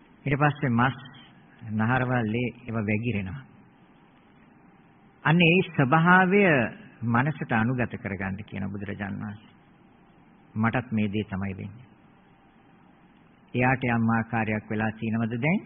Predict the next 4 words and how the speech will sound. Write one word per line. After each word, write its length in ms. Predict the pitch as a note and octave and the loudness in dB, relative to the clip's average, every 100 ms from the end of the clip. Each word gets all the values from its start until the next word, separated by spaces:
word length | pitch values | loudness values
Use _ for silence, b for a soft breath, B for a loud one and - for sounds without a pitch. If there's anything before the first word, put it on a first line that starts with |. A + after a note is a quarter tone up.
| - - - - - _ - - _ _ _ _ B2+ | -10 -20 -20 -20 -20 _ -20 -20 _ _ _ _ -2
ඒ 100 | C3+ | 0
ස්වභාවය 420 | C#3+ C3 C3 B2+ | 0 0 0 2
මටත් 420 | A#2 A#2+ A2+ - | 0 0 -4 -6
උරුමයි. 340 | G2+ G2 F#2 | -6 -6 -8